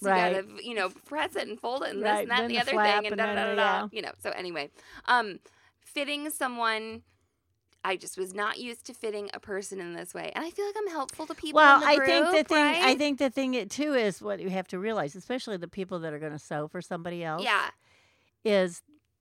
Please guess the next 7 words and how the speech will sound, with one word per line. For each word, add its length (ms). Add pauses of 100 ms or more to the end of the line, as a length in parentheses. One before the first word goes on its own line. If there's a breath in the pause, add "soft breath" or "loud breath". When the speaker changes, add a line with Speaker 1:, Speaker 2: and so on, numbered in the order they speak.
(960)
Speaker 2:
you 320
may 220
be 200 (120)
fitting 320
it 260 (1300)
a 240
more 380